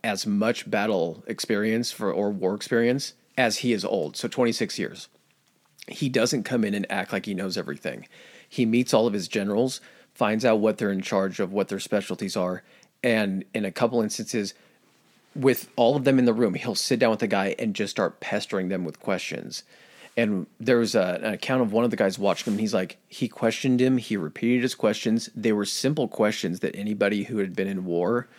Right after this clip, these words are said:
for a number of years who should have been in position should know. But weirdly enough, he was not shy about showing what he didn't know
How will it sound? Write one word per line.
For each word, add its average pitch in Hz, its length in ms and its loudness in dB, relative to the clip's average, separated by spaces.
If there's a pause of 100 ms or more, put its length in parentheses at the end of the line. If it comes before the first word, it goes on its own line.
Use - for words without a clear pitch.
(280)
for 101 540 0
a 92 160 -4 (240)
number 110 320 0
of 95 80 -4
years 101 180 -2
who 113 80 -4
should 113 220 0
have 107 80 -2
been 107 100 2
in 104 240 -2
position 104 540 -2 (260)
should 101 260 -2
know. 101 520 0
But 110 140 2
weirdly 120 480 2
enough, 104 280 2
he 113 160 -4
was 98 240 -4
not 98 320 0
shy 101 360 0
about 87 380 0
showing 98 360 -2
what 82 100 -4
he 98 140 -4
didn't 95 280 -2
know 92 380 -2